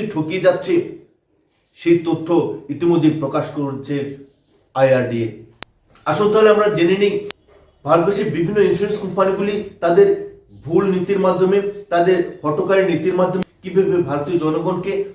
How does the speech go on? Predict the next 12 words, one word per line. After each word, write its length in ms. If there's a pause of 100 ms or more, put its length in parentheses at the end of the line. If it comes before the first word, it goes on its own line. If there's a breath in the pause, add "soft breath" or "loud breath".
ঠকিয়ে 380
যাচ্ছে 240 (300)
এবং 120 (200)
এর 80 (140)
বিরুদ্ধে 360 (380)
আইআরডিএ 460
কি 120
ধরনের 260 (240)
অ্যাকশন 320 (120)
গ্রহণ 300
করেছে। 280 (1120 soft breath)
কারা 180